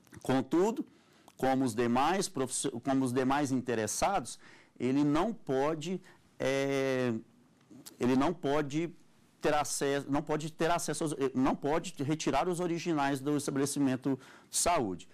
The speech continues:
Ele terá a sua cópia independente e, caso deseje, ele poderá ir ao hospital, requerer acesso aos originais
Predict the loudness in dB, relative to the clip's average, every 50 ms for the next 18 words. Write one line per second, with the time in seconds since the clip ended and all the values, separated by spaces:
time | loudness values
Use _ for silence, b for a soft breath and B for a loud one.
0 | B B B B B -6 -6 -6 -4 -2 0 0 2 2 2 2 2 2 0 -2
1 | -4 -4 -4 -4 -4 -6 -4 -4 -4 -4 -4 -4 -6 -6 -4 -4 -4 -4 -4 -2
2 | -2 -2 -2 -2 -2 -6 -10 B B B B B B B B _ 0 2 4 4
3 | 6 6 6 6 4 2 2 0 0 2 2 2 2 0 -2 -4 -4 -2 -2 -2
4 | -2 -4 -2 -2 -4 -4 -6 -6 -6 -6 -4 -2 0 2 2 2 0 0 0 -2
5 | -2 -2 -2 -4 -6 -6 -8 -6 -4 -2 0 0 2 0 0 -2 -4 B B B
6 | B B B B B B B B B -20 _ -20 -20 _ -4 -2 -2 0 0 2
7 | 2 2 4 4 4 4 2 2 0 0 -2 -2 -2 -2 -2 -4 -4 -6 -8 -6
8 | -2 -2 0 0 0 -2 -2 -2 -2 -2 -2 -4 -4 -4 -2 -2 0 0 0 -2
9 | -4 -6 -8 -10